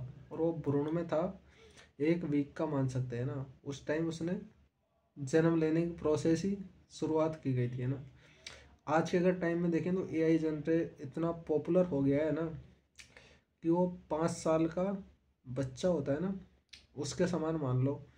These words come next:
और वो पाँच साल का बच्चा अच्छे से अच्छे आदमी को जैसे, या फिर जैसे पूरे समाज को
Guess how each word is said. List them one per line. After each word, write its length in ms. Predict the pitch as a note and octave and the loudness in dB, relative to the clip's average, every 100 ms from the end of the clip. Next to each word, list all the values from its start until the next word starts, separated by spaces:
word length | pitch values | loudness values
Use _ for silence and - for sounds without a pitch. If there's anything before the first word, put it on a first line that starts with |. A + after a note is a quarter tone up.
| _ _ _ _ _ - - D3 | _ _ _ _ _ -20 -20 -8
और 100 | E3 | 0
वो 160 | F3+ F3+ | 0 0
पाँच 220 | - E3 | 0 -2
साल 280 | - E3 E3 | 0 0 2
का 80 | E3 | 0
बच्चा 420 | D3+ C3+ - D#3 E3 F3 - - _ _ D3 | 0 -2 -4 -2 -2 -2 -6 -18 _ _ -8
अच्छे 360 | C#3 - D#3+ | -6 -4 -4
से 140 | - D#3 | 0 0
अच्छे 400 | - - - F3 F#3 - | -2 -6 -4 -4 -4 -4
आदमी 360 | C3+ C#3 C#3+ D#3 | -4 -4 -4 -6
को 120 | D#3 | -4
जैसे, 280 | D3+ C3+ F3 F3+ F3+ - _ - | -4 -2 -2 -2 -6 -12 _ -8
या 120 | D3+ | -4
फिर 200 | C#3 D#3 | -2 -2
जैसे 220 | D#3 D#3+ E3 - | -2 -2 -4 -6
पूरे 220 | D#3 D#3+ D#3+ | -4 -2 -2
समाज 400 | D#3+ D3 D3 C#3+ | -2 -2 -4 -4
को 220 | E3+ | -2